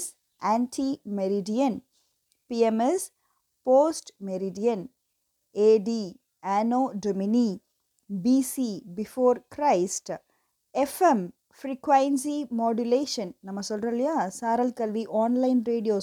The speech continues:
சொல்றோம் இல்லையா? That is எஃப் எம். எஃப் எம் is frequency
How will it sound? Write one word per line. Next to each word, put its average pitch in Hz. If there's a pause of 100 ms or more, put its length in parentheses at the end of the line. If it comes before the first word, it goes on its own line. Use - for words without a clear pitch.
சொல்றோம் 208
இல்லையா? 233 (420)
That 202
is 311
எஃப் 254
எம். 185 (360)
எஃப் 208
எம் 269
is 302 (480)
frequency 240